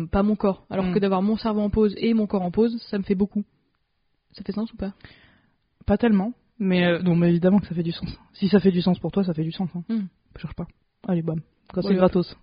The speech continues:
Speaker 1: Bon,
Speaker 2: tu
Speaker 1: allez.
Speaker 2: donneras cinq euros après. <laughs>
Speaker 1: J'ai pas cinq euros.
Speaker 2: <laughs> Je sais.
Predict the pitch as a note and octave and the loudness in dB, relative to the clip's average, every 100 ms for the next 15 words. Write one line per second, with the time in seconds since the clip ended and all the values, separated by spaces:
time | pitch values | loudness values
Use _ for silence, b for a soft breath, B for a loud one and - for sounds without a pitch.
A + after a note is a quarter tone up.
0 | _ G#3+ G#3+ E3+ E3+ E3 D#3+ D#3+ D#3 - | _ -6 -2 -2 -2 -4 -10 -10 -10 -14
1 | - B B B A3 G#3 F#3 - - - | -20 B B B -10 -8 -8 -10 -10 -16
2 | - - _ B B - F#3+ F3 G3 F#3 | -16 -20 _ B B -8 -6 -6 -6 -8
3 | - - F#3 - C4 E3+ - - F#3 - | -8 -8 -8 -6 -8 -8 -12 -10 -10 -10